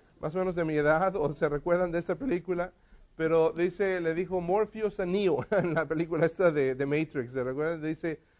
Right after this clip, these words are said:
"Estás aquí porque sabes algo", dice, "lo que sabes no lo puedes explicar, pero lo puedes sentir.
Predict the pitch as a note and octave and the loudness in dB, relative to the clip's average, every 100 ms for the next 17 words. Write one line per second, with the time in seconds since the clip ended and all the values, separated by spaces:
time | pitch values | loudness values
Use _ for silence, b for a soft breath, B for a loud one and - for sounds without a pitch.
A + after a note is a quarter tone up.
0 | b D#3 - A#3+ A#3+ A#3+ A3 A#3 A#3+ F#3+ | b -14 -6 -6 -4 -6 -8 -8 -8 -8
1 | F#3 F#3+ G3 G3+ - E3 E3+ F3 D3 B2+ | -10 -8 -6 -6 -6 -4 -2 -2 -2 -4
2 | A2 G#2+ A#2+ B2 C#3 G3+ A3 G#3 A3+ A3 | -8 -10 -10 -8 -4 -2 -2 -2 -4 -2
3 | A3 G#3 G3+ F#3 - C#3+ C3+ D#3 E3 E3 | -2 -2 -2 -10 -10 -10 -4 -4 -4 -4
4 | C#3 D3+ D#3+ E3 D#3 B2+ A#2+ C3 D3 | -4 -2 -4 -4 -6 -8 -6 -6 -6